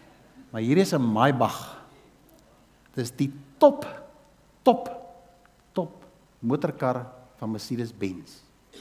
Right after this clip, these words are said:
En hierdie jong man sal byvoorbeeld op 'n maandag ry ek daar na Bavaria toe, daar in die stad, daar by die B M W motorfietsse, drink koffie daar, sit 'n bietjie begeer en so, en dan ry ek nou weer daar weg. Ry ek by haar by Century City, gaan ek daar by Mercedes-Benz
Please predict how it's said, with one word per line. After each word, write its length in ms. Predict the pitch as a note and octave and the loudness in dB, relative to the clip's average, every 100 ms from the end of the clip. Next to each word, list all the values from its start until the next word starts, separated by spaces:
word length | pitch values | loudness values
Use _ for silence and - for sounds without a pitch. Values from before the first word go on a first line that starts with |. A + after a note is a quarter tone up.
| - - - - - - - - _ _ | -20 -20 -20 -20 -20 -20 -20 -20 _ _
En 120 | - G#2 | -12 -4
hierdie 240 | D#3 A#3 | 0 2
jong 180 | G#3+ G#3 | 2 2
man 260 | F#3+ F#3 | 2 0
sal 140 | F3+ D#3 | 0 -2
byvoorbeeld 380 | C#3 F3 E3 E3 | -4 -4 -6 -4
op 60 | |
'n 80 | C#3 | -4
maandag 400 | A#2 C3 D3 C3 | -2 0 -2 -2
ry 160 | B2 B2+ | -2 -2
ek 140 | A#2 | -4
daar 260 | G2+ B2 C3 | -4 -4 -4
na 300 | A#2 A2 G#2 - _ _ - _ - | -4 -6 -12 -20 _ _ -20 _ -16
Bavaria 480 | A2+ G#2 G#2+ C#3+ D3+ | -12 -8 -4 -4 -4
toe, 140 | D#3+ | -6
daar 100 | C#3 | -10
in 100 | G#2+ | -10
die 60 | G#2 | -12
stad, 320 | - G#3 G#3 | -6 -6 -6
daar 120 | G2 | -12
by 60 | G2 | -12
die 100 | G2 | -14
B 120 | G#2+ | -12
M 140 | A2+ | -10
W 120 | A#2+ B2 | -8 -8
motorfietsse, 520 | B2 - F3+ G3 E3 | -8 -8 -10 -10 -8
drink 260 | A2+ G#2 | -8 -8
koffie 280 | - F3+ F#3+ | -10 -8 -6
daar, 320 | E3+ F3 F3 | -4 -2 -4
sit 160 | - D3+ | -8 -12
'n 80 | D3+ | -12
bietjie 200 | D3 D#3 | -10 -8
begeer 380 | C#3+ D3 D#3+ D3 | -10 -8 -6 -6
en 80 | |
so, 200 | C#3+ D#3 | -8 -10
en 60 | D#3 | -10
dan 120 | G2+ | -10
ry 80 | F#2+ | -12
ek 100 | A2 | -14
nou 100 | A#2 | -16
weer 100 | A2+ | -12
daar 220 | G#2+ B2+ | -8 -6
weg. 160 | C#3+ E3+ - - - - - | -6 -10 -14 -20 -20 -16 -4
Ry 80 | A#2+ | -4
ek 80 | C#3 | 0
by 80 | B2 | 0
haar 160 | C#3 | 0
by 100 | D3 | -2
Century 420 | C3+ B2 - E3+ | -6 -8 -8 -8
City, 280 | D#3 D#3+ E3 | -8 -10 -12
gaan 160 | D3 C3 | -8 -6
ek 140 | A2+ | -6
daar 140 | G#2+ G#2+ | -6 -6
by 80 | G#2+ | -8
Mercedes-Benz 800 | G2+ - A#2 G#2 F#2+ F#2 F#2 | -10 -8 -8 -8 -10 -12 -14